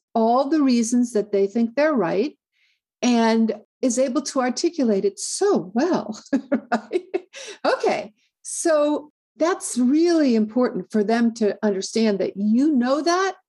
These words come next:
and you can express it and you haven't forgotten it, and that's their perspective. So when you then say,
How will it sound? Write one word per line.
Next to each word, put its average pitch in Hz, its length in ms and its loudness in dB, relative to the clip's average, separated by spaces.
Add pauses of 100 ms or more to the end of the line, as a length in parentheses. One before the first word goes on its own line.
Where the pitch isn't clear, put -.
(220)
and 196 260 -2
you 247 240 2
can 330 180 -2
express 226 540 -2
it 196 280 0 (540)
and 185 180 0
you 175 60 2
haven't 240 340 0
forgotten 202 460 -2
it, 170 220 -2
and 185 260 -2
that's 208 360 0
their 190 140 -2
perspective. - 540 -10 (800)
So 240 160 0
when 220 260 2
you 220 240 0
then 277 280 0
say, 180 680 -2